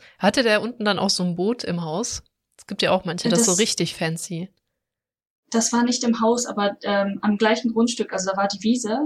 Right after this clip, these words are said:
Speaker 2: ähm,
Speaker 1: Mhm.
Speaker 2: wo das Haus noch über, über Land war quasi, war dann Wiese. Und direkt an der Wiese war deren privater Anliegesteg.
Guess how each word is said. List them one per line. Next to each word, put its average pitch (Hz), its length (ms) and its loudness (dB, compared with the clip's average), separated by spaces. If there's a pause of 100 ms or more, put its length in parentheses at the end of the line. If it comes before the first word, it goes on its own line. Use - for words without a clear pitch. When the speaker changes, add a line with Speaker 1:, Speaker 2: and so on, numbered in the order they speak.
(180)
Speaker 2:
ähm, 202 380 0
Speaker 1:
Mhm. 208 100 -4
Speaker 2:
wo 214 100 2
das 196 240 -2
Haus 208 160 0
noch 208 140 -2
über, 202 400 0
über 202 320 -2
Land 202 340 0
war 254 120 -2
quasi, 247 320 0
war 196 100 -2
dann 190 280 -6
Wiese. 269 360 0 (480)
Und 214 380 -2
direkt 226 280 -2
an 247 140 2
der 240 100 -2
Wiese 226 300 0
war 208 160 0
deren 202 440 -6
privater 220 1000 0
Anliegesteg. 185 920 -4